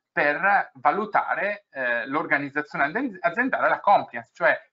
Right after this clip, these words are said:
che non è più dimostrazione della buona fede, ma è presupposto della responsabilità dell'ente o della prova,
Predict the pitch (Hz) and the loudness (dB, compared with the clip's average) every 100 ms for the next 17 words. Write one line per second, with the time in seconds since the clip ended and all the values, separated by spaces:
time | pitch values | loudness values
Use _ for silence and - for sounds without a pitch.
0 | _ _ _ 151 151 - - 339 370 - | _ _ _ -6 -4 -4 -2 2 2 2
1 | - _ _ _ _ 131 143 139 135 - | -10 _ _ _ _ -6 -6 -4 -4 -4
2 | 170 131 123 123 185 233 - 160 - 185 | -4 0 -2 -2 -2 -4 -4 -8 -8 -2
3 | 185 - - 240 285 - 131 160 - 127 | -2 -2 -8 -6 -6 -6 -2 -2 -2 -4
4 | 120 131 - 127 135 202 208 107 - _ | -4 -6 -10 -4 -4 -4 -8 -10 -16 _
5 | 123 - 160 151 131 131 127 117 120 113 | -18 -8 -4 0 0 2 4 4 4 0